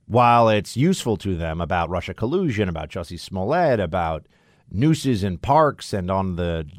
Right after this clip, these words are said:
door of a NASCAR dra-, uh, garage, and,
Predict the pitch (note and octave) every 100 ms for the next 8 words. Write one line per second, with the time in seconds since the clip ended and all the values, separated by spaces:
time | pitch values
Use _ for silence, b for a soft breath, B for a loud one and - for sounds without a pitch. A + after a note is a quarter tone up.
0 | D#2+ A#2+ D3+ D3+ C#3 G2+ E2+ A#2 C#3 C3
1 | - C3+ C3 A#2+ B2 A#2 G#2+ G2+ F#2 C3
2 | B2+ B2 B2 A#2+ F#2 E2